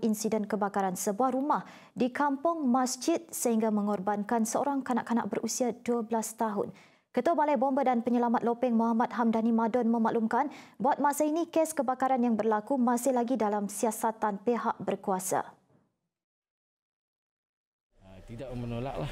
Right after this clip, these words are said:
Speaker 2: ah, kemungkinan punca kebakaran berpunca daripada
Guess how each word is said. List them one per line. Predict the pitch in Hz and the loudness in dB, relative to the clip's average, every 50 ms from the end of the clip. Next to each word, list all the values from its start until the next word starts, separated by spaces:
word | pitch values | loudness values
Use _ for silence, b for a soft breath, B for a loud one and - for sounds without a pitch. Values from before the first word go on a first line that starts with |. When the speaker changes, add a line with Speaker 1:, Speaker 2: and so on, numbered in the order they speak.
| - - - | -4 -2 0
Speaker 2:
ah, | 123 110 110 110 104 - | 0 2 2 2 0 0
kemungkinan | - - 110 113 107 113 113 113 117 120 117 113 107 | 0 0 0 2 2 2 2 2 2 2 2 2 0
punca | - 113 110 104 - 135 | 0 0 2 2 2 0
kebakaran | 123 - 120 110 104 - 113 117 113 110 107 104 - - - - - - - - - | 0 2 2 2 2 2 2 2 2 2 2 2 0 0 0 2 2 2 0 0 -2
berpunca | - 98 - 110 107 104 117 104 | -2 0 0 0 0 2 2 0
daripada | 104 104 - 110 98 98 104 98 98 98 95 98 92 90 | 0 2 0 0 0 2 2 2 2 2 0 0 0 -2